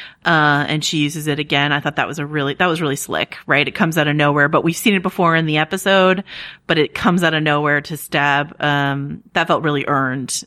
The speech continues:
uh, in, like, three different ways. And, um, their disagreement over,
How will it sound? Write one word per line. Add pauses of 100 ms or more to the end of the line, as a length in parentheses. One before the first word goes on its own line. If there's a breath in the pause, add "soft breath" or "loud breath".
(120)
uh,
in,
like,
three
different
ways. (480 loud breath)
And,
um, (1040)
their
disagreement (240)
over,